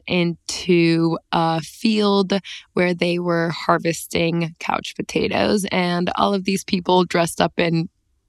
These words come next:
literal potato outfits were just talking about their favorite spots. And I thought it brought a really fun American pride aspect to something that is usually viewed as negative, just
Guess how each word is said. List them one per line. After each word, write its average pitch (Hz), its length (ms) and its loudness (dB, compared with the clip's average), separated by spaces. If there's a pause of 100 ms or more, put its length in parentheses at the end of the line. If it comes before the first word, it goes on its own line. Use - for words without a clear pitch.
(140)
literal 160 500 2
potato 165 640 -2
outfits - 760 0
were 190 120 4
just 185 180 0
talking 175 400 0
about 170 220 -2
their 175 140 0
favorite - 420 -2
spots. 202 560 2 (120)
And 202 140 4
I 196 60 4
thought 185 260 2
it 254 120 -2
brought 202 200 0
a 196 80 2
really 175 380 2
fun 170 720 0 (140)
American 170 1000 2 (220)
pride 196 800 0 (120)
aspect - 800 -2 (300)
to 208 160 0
something 190 420 0
that 190 140 0
is 175 140 0
usually 165 520 0 (100)
viewed 170 520 0 (160)
as 160 420 -2
negative, 202 480 0
just - 340 -8